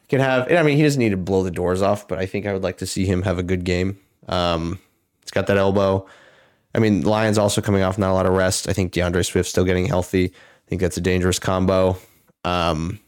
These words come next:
I think if G-, yeah, I'm gonna take the Lions plus nine. Maybe, maybe to win. I think, I think it's possible. I think nine is just too much.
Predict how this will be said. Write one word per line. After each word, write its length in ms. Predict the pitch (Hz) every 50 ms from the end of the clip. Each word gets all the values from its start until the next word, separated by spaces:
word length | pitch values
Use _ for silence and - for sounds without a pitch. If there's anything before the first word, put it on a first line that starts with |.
| _ _ _ _ -
I 20 |
think 120 | 120 135 143
if 80 | 123
G-, 200 | 120 117 - - - - _ _ _ _ _ _ _ _ - - _ _ _ _ _ _ _ _ _ _ _ _ _ _ _ _ _ _ _ _ _
yeah, 220 | - 110 98 101 - - - -
I'm 120 | - 117
gonna 100 | 120 120
take 160 | 113 120 104 95
the 60 | 104
Lions 480 | 98 95 92 92 92 87 - - - - _ _ _
plus 260 | - 92 90 - -
nine. 260 | 71 85 87 - - - _ _ _ _ _ _ _ _ _ _ _ _ _ _
Maybe, 360 | - 104 104 107 113 123 120
maybe 640 | - 92 101 107 110 113 120 123 123 127 127 127 127
to 100 | 127 127
win. 340 | 123 127 131 123 92 78 85 - - -
I 100 | 98 90
think, 200 | 92 101 101 95
I 180 | 98 95 95 90
think 220 | - - 95 92
it's 120 | 95 85 -
possible. 500 | - 87 90 85 - - 64 - - - - _ _ _ _ _ _ _ _ _ _ _ - -
I 80 | 117
think 140 | 160 190 143
nine 240 | 113 110 107 107 104
is 180 | 92 87 - -
just 220 | - - - -
too 140 | - - 95
much. 400 | 90 82 73 67 - - - -